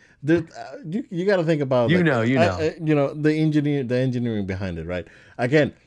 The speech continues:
Speaker 1: if Apple can cram an M two chip on a laptop without a fan,
Speaker 2: Yep.
Speaker 1: you know, th-, uh, who knows, right? Um,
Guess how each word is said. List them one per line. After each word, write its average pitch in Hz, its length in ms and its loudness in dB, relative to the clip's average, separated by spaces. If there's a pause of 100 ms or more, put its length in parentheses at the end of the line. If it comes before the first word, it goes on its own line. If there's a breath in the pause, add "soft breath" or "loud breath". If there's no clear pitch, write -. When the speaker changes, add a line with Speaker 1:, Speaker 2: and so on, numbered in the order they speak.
(160 soft breath)
Speaker 1:
if 123 240 -2
Apple 160 320 0
can 165 180 0
cram 147 380 0
an 127 100 0
M 131 220 0
two 147 220 -2
chip 117 380 -2
on 110 160 -4
a 101 60 -2
laptop 110 540 -4
without 113 320 2
a - 20 -2
fan, 98 520 -2 (760)
Speaker 2:
Yep. 135 220 -2 (520)
Speaker 1:
you 107 120 -4
know, 95 360 -4
th-, 90 120 -20 (440)
uh, - 40 -16
who 135 160 -4
knows, 95 300 -6
right? 113 260 -2 (380 loud breath)
Um, 110 360 -6